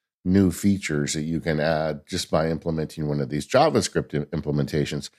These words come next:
And the beauty of it is it doesn't just work on Mac, it works on all platforms. And so you add a new feature, and the feature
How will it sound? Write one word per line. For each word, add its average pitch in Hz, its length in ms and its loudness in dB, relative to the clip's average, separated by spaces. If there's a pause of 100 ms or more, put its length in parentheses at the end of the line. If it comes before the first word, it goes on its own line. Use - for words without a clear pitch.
(360)
And 101 360 4
the 90 160 2
beauty 110 440 4
of 78 180 2
it 80 80 0
is 82 240 2
it 82 140 -2
doesn't 104 420 6
just 90 240 -4
work 78 300 0
on 76 180 2
Mac, 110 340 4
it 73 120 -2
works 82 580 -4
on 82 140 0
all 117 200 8
platforms. 62 920 -6
And 151 320 0 (500)
so 90 440 4
you 82 280 4
add 82 180 8
a 80 60 2
new 82 160 0
feature, 143 680 0
and 80 220 4
the 76 80 2
feature 85 600 0